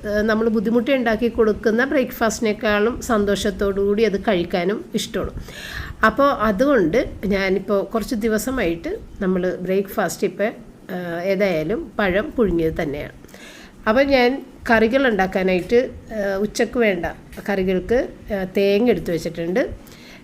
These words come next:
പിന്നെ ദേ പുട്ട് കണ്ട, പുട്ട് ഞാൻ റിച്ചാർഡിന് വേണ്ടിയിട്ട് ഫ്രിഡ്ജിൽ നിന്ന് പുറത്തെടുത്ത് വെച്ചതാണ്. കാരണം റിച്ചാർഡിന്, ആ, പുഴുങ്ങിയ പഴം അങ്ങനെ കഴിക്കണ ഇഷ്ടമല്ല. അപ്പം മീനും, ആ, ചിക്കനും ഒക്കെ പുറത്തെടുത്ത് വെച്ചിട്ടുണ്ട്.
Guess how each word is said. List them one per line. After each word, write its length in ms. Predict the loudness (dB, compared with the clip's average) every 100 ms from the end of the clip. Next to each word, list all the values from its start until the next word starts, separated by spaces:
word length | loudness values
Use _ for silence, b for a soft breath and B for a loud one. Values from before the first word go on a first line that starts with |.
| -4
പിന്നെ 220 | 2 4 6
ദേ 140 | 4
പുട്ട് 340 | 2 0 2
കണ്ട, 240 | 4 4 0
പുട്ട് 360 | -2 0 2
ഞാൻ 180 | 4 4
റിച്ചാർഡിന് 380 | 4 2 2 4
വേണ്ടിയിട്ട് 260 | 4 2 0
ഫ്രിഡ്ജിൽ 340 | 2 2 2
നിന്ന് 140 | 2
പുറത്തെടുത്ത് 460 | 4 2 2 -2 0
വെച്ചതാണ്. 360 | -2 -2 -4 -2
കാരണം 300 | 0 2 2
റിച്ചാർഡിന്, 720 | 0 0 0 2 2 0 0 -2
ആ, 220 | -2 -2
പുഴുങ്ങിയ 440 | 0 2 4 2
പഴം 280 | 2 0 0
അങ്ങനെ 240 | -2 -4 -2
കഴിക്കണ 280 | -4 -4 -8
ഇഷ്ടമല്ല. 360 | -8 -10 -10
അപ്പം 320 | -8 0 2
മീനും, 580 | 4 4 6 4 2 -2 -4
ആ, 200 | 0 0
ചിക്കനും 480 | 0 -4 2 4 4
ഒക്കെ 160 | 0
പുറത്തെടുത്ത് 600 | 0 2 0 -2 0 0 -2 -2
വെച്ചിട്ടുണ്ട്. 560 | -2 -2 -4 -4 -4